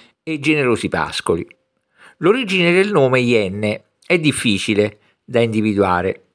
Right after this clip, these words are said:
e si perde, per dirla con Fogazzaro, sepolta nella caligine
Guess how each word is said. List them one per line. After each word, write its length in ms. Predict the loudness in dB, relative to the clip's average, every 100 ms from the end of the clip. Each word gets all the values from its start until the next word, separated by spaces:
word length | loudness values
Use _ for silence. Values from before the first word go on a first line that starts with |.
| _ -4
e 80 |
si 200 | -4 0
perde, 720 | 2 2 0 0 2 2 -2 _ _ _
per 220 | -6 -4
dirla 380 | -2 0 2 2
con 160 | 2 0
Fogazzaro, 800 | 2 0 0 -2 -2 -2 -4 -10 -20 -20 _ _
sepolta 960 | -10 0 2 2 -2 -4 -4 -4 -4 -4
nella 440 | -2 2 2 0 -2
caligine 880 | -4 -2 -6 -4 0 0 0 -4